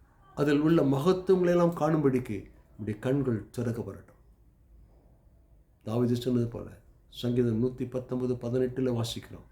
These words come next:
"என் கண்கள் திறக்கப்படட்டும்." மாம்ச கண்கள் அல்ல,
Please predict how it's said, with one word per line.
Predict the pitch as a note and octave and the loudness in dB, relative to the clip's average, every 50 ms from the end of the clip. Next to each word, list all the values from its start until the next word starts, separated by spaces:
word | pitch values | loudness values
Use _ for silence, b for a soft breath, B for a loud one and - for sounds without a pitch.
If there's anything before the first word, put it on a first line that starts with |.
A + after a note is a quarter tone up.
| - - _ - - - - - - | -20 -20 _ -20 -20 -20 -20 -18 -16
"என் | G2 F#2+ | -14 -10
கண்கள் | - A#2 B2 B2 A#2+ B2 A#2+ | -6 -4 -4 -2 0 -2 -2
திறக்கப்படட்டும்." | A#2+ - B2 B2 B2 A#2+ A2 G#2+ G#2 G#2 G2 - - G2+ G2 - - _ - _ _ _ _ _ _ _ _ _ _ _ _ _ _ _ - | -2 -4 -4 -4 -4 -6 -8 -8 -10 -10 -10 -12 -16 -20 -20 -20 -20 _ -20 _ _ _ _ _ _ _ _ _ _ _ _ _ _ _ -6
மாம்ச | A2 A#2+ C3 C3 - C#3 B2+ | -4 -2 -2 0 0 -2 -2
கண்கள் | - B2 C3 C3+ C3+ C3 | 0 0 2 4 4 4
அல்ல, | B2+ C3 C3+ B2 G#2+ F2 - - | 4 4 4 2 0 -4 -6 -12